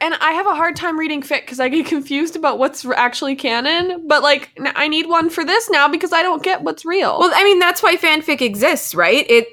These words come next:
Speaker 2: it supplements
Speaker 1: Yeah,
Speaker 2: the canon
Speaker 1: yeah.
Speaker 2: that you don't get. And in this case,
Speaker 1: Yeah.
Speaker 2: like, when the writing fails you, you know, that's what people have to do.
Speaker 1: And let it just be known that, like, I am thrilled with what we got.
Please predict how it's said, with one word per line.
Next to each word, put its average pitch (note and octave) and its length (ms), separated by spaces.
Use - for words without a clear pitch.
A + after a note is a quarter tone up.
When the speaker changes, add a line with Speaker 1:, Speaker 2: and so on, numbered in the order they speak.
Speaker 2:
it B3 220
supplements C#4 600
Speaker 1:
Yeah, A3+ 140
Speaker 2:
the - 60
canon A3+ 340
Speaker 1:
yeah. G#3+ 40
Speaker 2:
that G3 140
you A3 140
don't A3 360
get. G#3 320
And A#3+ 100
in A#3 140
this E4+ 180
case, A3 360
Speaker 1:
Yeah. - 80
Speaker 2:
like, A3 200
when A#3 380
the A3+ 100
writing A#3 420
fails A#3+ 460
you, G3 460
you A#3 80
know, A#3+ 400
that's G3 380
what C#4+ 120
people E4 240
have G4 140
to G4 100
do. G#4+ 440
Speaker 1:
And C4 120
let D#4 140
it G#4 80
just - 180
be E4 100
known C#4+ 280
that, A#3+ 160
like, G#3+ 240
I G#4+ 260
am B3 160
thrilled C4+ 800
with A#3 140
what A#3+ 180
we A3+ 120
got. G#3+ 360